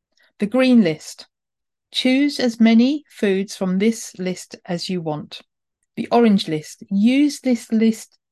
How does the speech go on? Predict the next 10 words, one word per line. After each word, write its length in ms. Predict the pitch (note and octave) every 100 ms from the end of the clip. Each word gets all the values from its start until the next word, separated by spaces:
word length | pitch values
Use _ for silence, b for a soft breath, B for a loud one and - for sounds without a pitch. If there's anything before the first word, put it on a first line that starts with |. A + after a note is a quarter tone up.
| -
sparingly. 960 | - - G3 F#3+ F3+ E3 D3+ C#3+ D3+ _ _ _ _ _ _ _
And 160 | - F3+
the 80 | F#3
red 280 | A3+ A#3+ F#3+
list, 460 | D#3+ D#3+ - - _ _ _ _
avoid 640 | G3 F#3+ F3+ F3+ F3+ F3 - _
completely. 640 | - F3 F3 - C3+ - - _ _ _ _ b b b b b b -
Then 160 | A#3+
there's 160 | D#4 D4+
also 500 | C#4+ C4 C4+ B3 A#3